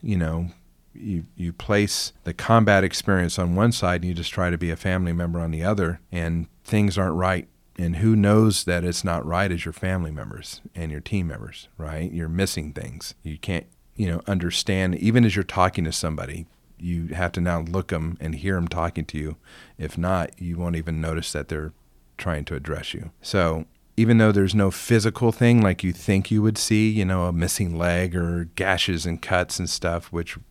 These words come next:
like I say, most of them we just repaired ourselves. You just know things are off, and it's almost like a, uh, football player that's got a concussion, right? And the coach says, "You're, I'm putting you down,"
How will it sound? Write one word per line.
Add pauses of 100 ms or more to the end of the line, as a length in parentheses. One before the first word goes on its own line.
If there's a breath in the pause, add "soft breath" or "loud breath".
(120)
like
I
say, (200)
most
of
them
we
just
repaired
ourselves. (100)
You
just
know
things
are
off, (140)
and
it's
almost
like
a,
uh,
football
player
that's
got
a
concussion,
right?
And
the
coach
says, (180)
"You're, (260)
I'm
putting
you
down,"